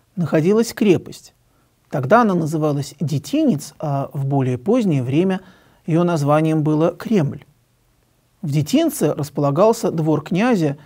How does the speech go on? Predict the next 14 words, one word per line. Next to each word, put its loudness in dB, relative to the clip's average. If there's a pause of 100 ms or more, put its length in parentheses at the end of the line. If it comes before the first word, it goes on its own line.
(240)
и 0
жили 4
самые 0
главные 4
его 0
приближенные, 0
его 0
дружина. -2 (520)
И, -10
конечно 2
же, -2 (220)
там 2
обязательно 0
находились -6